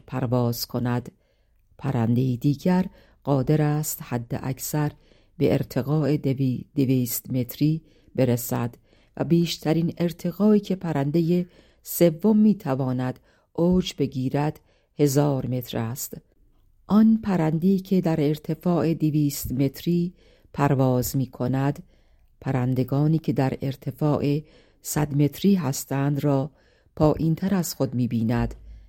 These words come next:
ولی اگر گمان کند که او به اوج و قله دست یافته است، در آستانهٔ هلاکت قرار می‌گیرد.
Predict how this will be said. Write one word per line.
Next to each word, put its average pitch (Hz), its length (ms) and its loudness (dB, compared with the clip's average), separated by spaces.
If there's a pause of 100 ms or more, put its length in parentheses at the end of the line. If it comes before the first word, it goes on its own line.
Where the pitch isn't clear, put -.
(340)
ولی 147 360 4
اگر 170 280 0
گمان 180 400 2
کند 131 460 -2 (340)
که - 200 -2
او 180 200 2
به 175 220 0
اوج 196 380 2
و 147 80 -2 (100)
قله 147 320 2
دست 180 520 -2
یافته 127 420 -2
است، 131 540 -6 (520)
در 135 260 0
آستانهٔ 131 1040 -2 (300)
هلاکت 135 720 0
قرار 120 400 -2
می‌گیرد. 120 640 -2